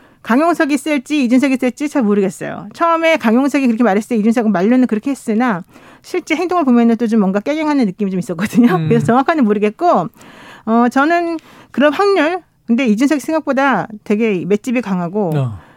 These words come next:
Speaker 1: 오래 가더라고요. 그래서 생각보다는 저는 오히려 당대표는 유지를 할 가능성, 내지는 뭐 내년까지 유지를 못한다 하더라도 좀 줄여서라도
Speaker 2: 네네네.
Speaker 1: 뭔가 딜을 해서 주고받고를 끝내고 나서 하지 않을까 생각이 좀
Speaker 2: 출구
Speaker 1: 들어요.
Speaker 2: 전략을 만들 것이다.
Speaker 1: 음.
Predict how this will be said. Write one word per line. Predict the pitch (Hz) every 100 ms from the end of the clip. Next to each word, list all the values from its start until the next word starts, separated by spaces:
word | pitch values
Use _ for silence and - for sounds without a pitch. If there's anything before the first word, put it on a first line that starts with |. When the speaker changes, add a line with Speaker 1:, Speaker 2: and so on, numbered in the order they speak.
| _
Speaker 1:
오래 | 202 214
가더라고요. | 175 156 165 156 156 170 _
그래서 | 175 190
생각보다는 | 190 277 294 262 226 220 220
저는 | 208 190 196
오히려 | 180 196 190
당대표는 | 190 190 214 214 208 208 190
유지를 | 175 202 214 220
할 | 240
가능성, | 180 175 160
내지는 | 156 185 240 269 - - -
뭐 |
내년까지 | 190 220 277 269 240 240
유지를 | 208 233
못한다 | 196 226 214
하더라도 | 202 185 185 185 320 349
좀 | - 294 254
줄여서라도 | - - - 226 269 240 190 175 165
Speaker 2:
네네네. | 147 135
Speaker 1:
뭔가 | 202 226 247 113 - - - _ _ -
딜을 | 240 254 277
해서 | 240 208 196 247
주고받고를 | 220 247 247 - 208
끝내고 | 269 311 349
나서 | 285 226
하지 | 220 214
않을까 | 185 170 185
생각이 | 254 277
좀 |
Speaker 2:
출구 | 254 185
Speaker 1:
들어요. | 165
Speaker 2:
전략을 | 147 143 151
만들 | 117 151
것이다. | 180 175 - -
Speaker 1:
음. | 180 170 160